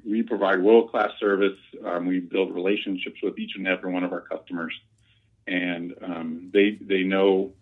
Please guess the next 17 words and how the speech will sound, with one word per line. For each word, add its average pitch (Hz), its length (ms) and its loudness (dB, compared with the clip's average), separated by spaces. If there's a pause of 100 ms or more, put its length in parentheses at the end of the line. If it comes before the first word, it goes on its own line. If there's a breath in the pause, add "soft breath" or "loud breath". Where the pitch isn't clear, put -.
uh, 98 140 -8
most 98 340 0
of 98 80 -4
our 95 180 2
internal 92 440 -4
team 101 260 -6
by 98 240 0 (100)
first 95 260 -2
name 87 380 -6 (540 soft breath)
and, 85 380 -6
um, 80 260 -6
you 90 80 -4
know, 80 200 -6 (300)
share 95 320 4 (100)
stories 95 440 2
of 87 140 0
how 92 280 2